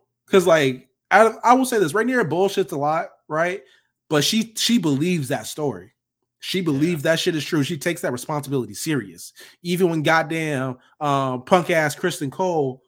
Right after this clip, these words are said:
Speaker 1: wanted to get married and run off and shit, she's like, "Bro, like, I understand, like, this responsibility is a burden, but it's my responsibility." You know what I'm
Speaker 2: Exactly.
Speaker 1: saying? Like, I can't just run from this shit.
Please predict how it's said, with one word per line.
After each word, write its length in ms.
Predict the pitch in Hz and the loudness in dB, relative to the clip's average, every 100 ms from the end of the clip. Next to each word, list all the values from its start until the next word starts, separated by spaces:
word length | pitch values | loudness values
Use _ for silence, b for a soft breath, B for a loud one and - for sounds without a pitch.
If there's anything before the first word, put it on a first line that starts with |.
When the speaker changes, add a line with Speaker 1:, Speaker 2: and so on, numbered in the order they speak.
| _ | _
Speaker 1:
wanted 220 | 143 151 139 | -4 -2 -2
to 80 | |
get 220 | 127 160 139 | -2 -4 -2
married 360 | 151 170 143 | 0 0 0
and 100 | 135 | -2
run 140 | 135 143 | -4 -2
off 200 | 165 143 | -4 -4
and 120 | 131 | -6
shit, 300 | - 131 101 b | -4 -6 -8 b
she's 220 | - 180 160 | -8 -4 0
like, 140 | 131 | 0
"Bro, 240 | 143 156 | 0 0
like, 200 | 139 127 | 0 0
I 120 | 123 175 | 0 0
understand, 460 | 165 135 170 165 | -2 -6 -6 -4
like, 320 | 143 120 117 _ _ _ | -4 -4 -8 _ _ _
this 160 | 147 143 | -8 -4
responsibility 720 | 131 - 160 147 135 151 143 | -6 -2 -2 0 0 0 0
is 80 | 123 | -2
a 80 | |
burden, 500 | 110 160 170 175 180 - _ _ _ _ - | -2 0 0 -4 -10 -16 _ _ _ _ -4
but 100 | 131 | -4
it's 160 | 131 | -4
my 380 | 117 117 143 135 | -4 2 4 4
responsibility." 960 | 120 123 147 120 - 135 123 101 _ _ _ _ _ _ - | 2 -4 -4 -4 -4 -4 -4 -6 _ _ _ _ _ _ -4
You 100 | 127 | 0
know 60 | |
what 60 | 135 | 0
I'm 60 | 127 | -2
Speaker 2:
Exactly. 240 | 131 143 | -2 -2
Speaker 1:
saying? 260 | 139 143 143 | -4 -6 -6
Like, 140 | 123 | -4
I 80 | 139 | -4
can't 180 | 165 131 | -2 -4
just 140 | 113 | -2
run 160 | 123 131 | -4 -4
from 160 | 107 | -10
this 100 | 104 | -14
shit. 320 | - 120 107 | -10 -10 -12